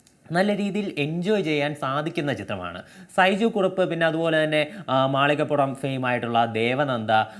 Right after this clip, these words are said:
ആ, അതുപോലെ തന്നെ നിരഞ്ജ് മണിയമ്പിള്ള രാജു, ആ, മണിയമ്പിള്ള രാജു എന്നിവരൊക്കെയാണ് ഈ ചിത്രത്തിൽ, ആ,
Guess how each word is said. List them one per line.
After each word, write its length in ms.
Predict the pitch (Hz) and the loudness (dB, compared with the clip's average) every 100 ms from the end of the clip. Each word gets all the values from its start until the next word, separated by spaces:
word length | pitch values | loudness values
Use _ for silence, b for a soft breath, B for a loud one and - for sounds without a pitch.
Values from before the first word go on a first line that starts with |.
| 170 120 | -8 0
ആ, 60 | 117 | 2
അതുപോലെ 320 | 113 127 131 123 | 2 0 0 2
തന്നെ 160 | 120 120 113 | 0 -2 -2
നിരഞ്ജ് 340 | 127 156 151 135 | 0 0 -2 -6
മണിയമ്പിള്ള 440 | 120 117 110 110 | -4 -4 -2 0
രാജു, 340 | 107 104 107 107 - | 2 0 0 -6 -4
ആ, 80 | 117 113 107 110 | -2 0 0 0
മണിയമ്പിള്ള 420 | 120 135 139 127 | -2 -2 0 2
രാജു 260 | 113 107 113 117 131 | 2 2 -2 -4 -6
എന്നിവരൊക്കെയാണ് 580 | 131 127 127 120 120 123 | -4 -2 -2 0 0 0
ഈ 20 | 117 | -4
ചിത്രത്തിൽ, 360 | 127 123 120 113 - 214 | -4 -4 -2 -4 -6 -12
ആ, 80 | 151 | -4